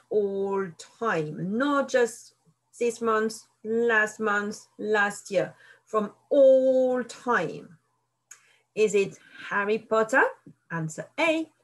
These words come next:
Alice in Wonderland? Answer B. The Bible? Answer C. Or Oliver Twist? Answer D. Okay, that's probably a very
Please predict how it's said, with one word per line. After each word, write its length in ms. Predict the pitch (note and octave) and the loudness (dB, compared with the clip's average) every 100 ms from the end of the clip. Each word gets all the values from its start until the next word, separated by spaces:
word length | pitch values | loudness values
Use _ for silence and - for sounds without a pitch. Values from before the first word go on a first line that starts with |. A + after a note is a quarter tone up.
| _ _ _ _ _ _ - | _ _ _ _ _ _ 0
Alice 400 | C4 C4+ C#4 C4 | 2 2 -2 -4
in 220 | B3 A#3+ | -4 -2
Wonderland? 840 | A#3+ A3+ A3+ A3 A3 G#3+ G#3 G#3 - _ _ _ _ - | -2 -2 0 0 2 2 0 -4 -10 _ _ _ _ -10
Answer 400 | F3+ D#3 - D3 - | -8 -8 -10 -12 -6
B. 400 | D4+ C4+ C4 B3 - - _ _ - | -4 -2 -4 -8 -18 -20 _ _ -14
The 80 | F#3 | -10
Bible? 840 | D3+ D#3 C4 B3+ B3+ A#3+ A#3+ A#3 A3+ _ - | -4 4 4 4 0 0 0 -2 -6 _ -10
Answer 320 | E3 D#3+ E3+ | -8 -8 -8
C. 560 | E3 - - B3 A#3 A3+ _ _ _ - | -12 -10 -6 -4 -4 -8 _ _ _ -4
Or 200 | F3+ F3 | -4 -2
Oliver 460 | - G#3 G3+ F#3 E3+ | 0 0 0 -6 -10
Twist? 540 | - - F#3+ F#3 - - _ _ - | -10 -4 -4 -4 -14 -20 _ _ -6
Answer 460 | E3+ E3+ D#3+ E3+ D3+ C#3+ | -4 -4 -8 -8 -10 -10
D. 300 | - F3+ E2+ D#3+ - _ _ _ _ _ _ _ _ _ _ _ _ _ - D#3 _ - | -8 -8 -8 -14 -20 _ _ _ _ _ _ _ _ _ _ _ _ _ -14 -14 _ -18
Okay, 560 | F3 D#3+ G#3+ A3+ F3 D#3 _ _ _ _ _ _ _ _ | -14 -12 -4 -2 -2 -6 _ _ _ _ _ _ _ _
that's 140 | - D#4+ | -14 -8
probably 400 | G#4+ F#4+ C#4+ B3+ | -2 -2 0 -2
a 40 | |
very 460 | F#3+ G3 F3+ F3 | -2 -4 -6 -6